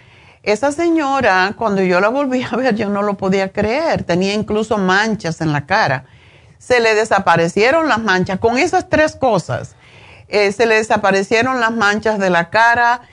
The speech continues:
la, la, mm, la piel, todo los, lo que tenía, los nudillos y todo que lo tenía así con psoriasis ya, se le fue y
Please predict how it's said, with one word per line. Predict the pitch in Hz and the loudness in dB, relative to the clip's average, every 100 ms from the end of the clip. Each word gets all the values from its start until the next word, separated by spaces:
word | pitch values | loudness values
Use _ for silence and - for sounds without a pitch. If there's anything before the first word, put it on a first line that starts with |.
| - - | -20 -8
la, | 196 214 202 - | 0 2 2 -2
la, | - 202 196 185 170 | -4 0 2 2 2
mm, | 170 170 165 151 135 101 - _ _ - | 0 0 0 -2 -4 -8 -14 _ _ -6
la | 208 202 196 | 0 2 2
piel, | - 202 202 214 277 277 | 0 2 4 4 2 0
todo | - 233 233 | 2 2 4
los, | 233 208 208 - - | 2 0 -4 -16 -8
lo | 165 196 190 | -2 0 0
que | 190 | -2
tenía, | 185 185 202 240 254 | 0 0 0 0 0
los | 233 185 185 - | 0 -2 -4 -2
nudillos | 185 190 180 202 233 208 262 | -2 0 2 2 0 2 0
y | 226 | 0
todo | 190 214 214 | 0 0 0
que | 208 | 0
lo | 190 185 | -2 -2
tenía | 185 180 185 | -2 -2 0
así | 202 202 | -2 -4
con | 196 190 170 160 | -4 -2 0 -2
psoriasis | - 165 156 156 175 254 247 | 0 2 4 2 0 -4 -4
ya, | 285 285 294 - - - - | 0 -2 -2 -10 -20 -20 -20
se | - - 214 190 | -20 -2 2 2
le | 180 175 | 2 0
fue | - 175 175 285 - _ - - - | 0 2 2 0 -6 _ -20 -20 -12
y | - 220 214 208 196 | -4 0 0 0 -2